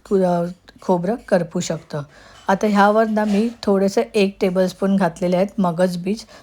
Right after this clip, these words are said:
तुम्ही हे सुद्धा स्किप करू शकता, पण ह्याच्याने अगदी छान एक चव येते, म्हणून मी सुरुवातीला ड्रायफ्रूटच्या वेळेला घालणार होते, पण ते मी विसरले. तर मी आता ह्या खोबऱ्याबरोबरच त्या गरम तव्यामध्ये हे चांगले भाजून घेतलेले आहेत.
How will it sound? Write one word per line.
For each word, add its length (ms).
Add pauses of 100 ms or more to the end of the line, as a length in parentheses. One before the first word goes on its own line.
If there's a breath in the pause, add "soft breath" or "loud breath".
(120)
तुम्ही 180
हे 60
सुद्धा 320
स्किप 340
करू 180
शकता, 280
पण 160
ह्याच्याने 360
अगदी 300
छान 260
एक 100 (120)
चव 260
येते, 320 (400 loud breath)
म्हणून 240
मी 220
सुरुवातीला 560
ड्रायफ्रूटच्या 640
वेळेला 260
घालणार 400
होते, 220
पण 240
ते 120
मी 140
विसरले. 540 (480 loud breath)
तर 80
मी 200
आता 240
ह्या 200
खोबऱ्याबरोबरच 1040
त्या 140 (120)
गरम 260 (100)
तव्यामध्ये 420
हे 140
चांगले 300
भाजून 420
घेतलेले 440
आहेत. 180